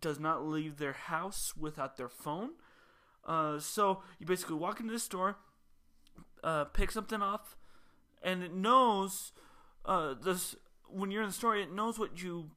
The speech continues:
picked based on, yes, there's gonna be cameras, uh, watching, uh,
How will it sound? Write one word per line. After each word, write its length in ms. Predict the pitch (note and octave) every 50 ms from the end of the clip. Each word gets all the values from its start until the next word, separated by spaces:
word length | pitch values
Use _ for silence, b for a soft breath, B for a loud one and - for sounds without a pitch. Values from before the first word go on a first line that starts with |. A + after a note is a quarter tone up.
| _ - - - -
picked 440 | - - - G3 F3 - - - - B B B B B -
based 300 | - F#3 F#3+ G3 F#3+ -
on, 260 | F#3 F3+ F3 E3 E3+ - B B B B B B B - -
yes, 260 | - E3+ F3 E3 E3
there's 160 | - D#3 D3
gonna 160 | C#3+ E3+ F3 D#3+
be 80 | D#3
cameras, 720 | D3+ - - - F3 F3 F3 E3+ E3+ E3+ F3 F3+ E3+ - - B B B B B B
uh, 260 | - E3 D#3 D3 C#3
watching, 640 | C#3 C#3+ D#3+ F3+ F#3+ F#3+ - - - G#3 G#3 G#3+ G#3+ - B B B B B B B
uh, 300 | - E3 D#3 D3 C#3+